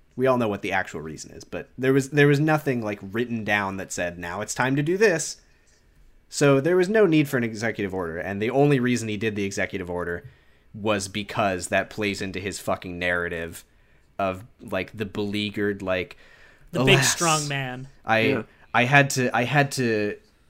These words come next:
Speaker 1: go to this length to stop what the freaking Democrats did. Woe is
Speaker 2: Yeah.
Speaker 1: us."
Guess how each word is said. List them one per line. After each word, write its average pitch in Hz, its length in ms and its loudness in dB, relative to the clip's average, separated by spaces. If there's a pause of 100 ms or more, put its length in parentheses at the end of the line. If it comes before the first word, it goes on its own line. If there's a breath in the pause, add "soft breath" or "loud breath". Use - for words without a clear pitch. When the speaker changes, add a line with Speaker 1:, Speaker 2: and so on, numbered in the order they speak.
(120)
Speaker 1:
go 135 180 2
to 123 120 -2
this 135 320 2
length 120 640 -2 (360)
to 107 120 -4
stop 120 440 0
what 104 180 -6
the 92 80 -6
freaking - 840 -4
Democrats 95 600 -6
did. 92 360 -6 (540)
Woe 123 340 0
is 120 120 0
Speaker 2:
Yeah. 107 80 0
Speaker 1:
us." - 480 -2